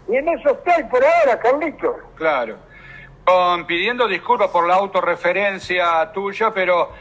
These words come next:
Speaker 2: en esos equipos campeones, ¿también has sido capitán alguna vez?
Speaker 1: Mirá, al básquetbol, no sé por qué, desde que yo tengo veinte años, veintiuno, siempre fui capitán. Al fútbol no,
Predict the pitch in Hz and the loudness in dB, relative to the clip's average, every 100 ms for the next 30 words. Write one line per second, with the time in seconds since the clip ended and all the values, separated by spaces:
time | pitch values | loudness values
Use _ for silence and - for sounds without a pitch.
0 | - - 175 247 262 247 208 - 214 196 | -10 -8 -6 -4 -4 -2 -4 -6 -4 -2
1 | - 180 185 185 156 139 160 170 226 220 | 0 -2 0 -2 -2 -2 -2 -2 -2 -2
2 | - 214 214 - 160 151 156 - 220 233 | -2 -4 -4 0 0 0 -4 0 0 0
3 | 196 180 180 180 226 240 - - - - | -4 -2 2 2 0 -4 -14 -20 -20 -20
4 | - - _ - - - - _ - 220 | -20 -20 _ -20 -20 -20 -20 _ -12 -6
5 | 339 349 160 - - - _ _ _ - | -2 0 0 -4 -18 -20 _ _ _ -4
6 | - 247 330 403 - - 269 196 156 - | 2 2 4 2 2 0 0 2 -2 -6
7 | - - - _ 220 240 269 269 220 202 | -18 -20 -20 _ -4 0 0 0 -2 -2
8 | - 349 262 - - - - _ _ _ | -2 0 0 -4 -16 -20 -20 _ _ _
9 | - 185 208 208 214 214 220 269 247 233 | -8 -2 -2 -2 -2 0 0 2 2 2
10 | 220 240 233 - 269 285 247 170 185 160 | 2 2 0 2 2 2 0 -2 -4 -6
11 | 285 339 269 180 - - - - - - | -4 -2 -2 -2 -6 -18 -20 -20 -20 -12
12 | - 285 254 226 202 233 190 185 170 165 | -6 -4 -4 -4 -4 -2 -2 -2 0 0
13 | 175 240 240 349 294 - 285 | 2 0 0 -2 -2 0 2